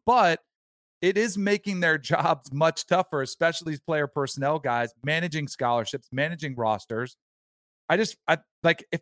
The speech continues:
the s-, at the base root of it, you feel like if you got a calendar where you at least put some dates on this, all right, here's when you can enter the transfer portal,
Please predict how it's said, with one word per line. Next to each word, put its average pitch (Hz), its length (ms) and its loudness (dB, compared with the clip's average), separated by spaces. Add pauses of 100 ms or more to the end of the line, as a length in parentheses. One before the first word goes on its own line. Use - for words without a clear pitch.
the 165 60 -2
s-, - 340 -4
at 175 160 -6
the 156 120 -4 (220)
base 196 380 -2
root 165 280 0
of 156 140 0
it, 120 160 -2
you 127 60 -8 (160)
feel 226 260 2
like 160 240 2
if - 140 -14
you 135 80 -8 (100)
got 165 240 4
a 185 60 -4
calendar 151 760 0
where 127 160 -2
you 139 160 -4
at 151 60 -4
least 196 240 -4
put 208 160 -6
some 180 240 -6
dates 160 320 -2
on 127 160 -2
this, 107 180 -6
all 143 60 0
right, 127 180 2
here's 170 240 -4
when 190 80 -8
you 190 100 -6
can 190 160 -6
enter 175 200 -2
the 160 80 -6
transfer 165 440 -8
portal, 160 380 -2